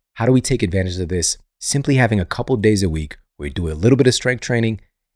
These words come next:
and doing a little bit of aerobic exercise, maybe the same day or another day, but just mixing it up, giving our body some beneficial hormetic stressors that help to activate all these powerful immunological responses and fortify our body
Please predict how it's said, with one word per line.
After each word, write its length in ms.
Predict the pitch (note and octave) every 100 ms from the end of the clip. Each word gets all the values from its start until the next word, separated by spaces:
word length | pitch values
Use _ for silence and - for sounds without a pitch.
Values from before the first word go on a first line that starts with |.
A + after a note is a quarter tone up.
| -
and 320 | G2 G2+ F2
doing 240 | F#2+ F2
a 60 | E2
little 200 | F2 F#2+
bit 260 | F#2 F2+ _
of 480 | - E2+ D#2+ D#2+ - - _ _ _
aerobic 360 | E2 G2 F#2 G2
exercise, 480 | G2+ - - D#2 C#2
maybe 200 | F#2 E2+
the 60 |
same 320 | D#2+ C3 C3 B2
day 240 | C3 B2+
or 160 | G#2+ D#2
another 300 | F#2 B2+ A#2+
day, 420 | A#2 A2+ A2 - _ _ _
but 120 | -
just 200 | D3+ D#3
mixing 380 | G#2+ A#2+ - C3
it 80 | A#2+
up, 240 | F2 D2+
giving 240 | - G2+ A#2+
our 80 | G#2
body 400 | F#2+ F2+ F2 E2+ _
some 200 | - G2
beneficial 640 | D#2+ A2 A2+ A#2+ G2+ G2+ F2+
hormetic 420 | - D#2+ E2+ F#2
stressors 680 | - - B2 - D2 C#2+ - _ _ _ _
that 100 | D2+
help 280 | - A2 G#2+
to 180 | - -
activate 400 | - G2+ F2+ E2+
all 240 | - G2+ A#2
these 360 | A2+ G#2 - - -
powerful 580 | A#2+ B2+ - A2 G2 _ _ _ _
immunological 560 | F#2 G2 F#2+ F#2 E2+ E2
responses 800 | D#2 - A2+ A#2+ A2+ A#2+ G#2+ - _ _
and 80 | -
fortify 440 | - A2+ A2 - F#2+
our 120 | E2+
body 540 | D#2+ G2+ G#2 D#2 C#2+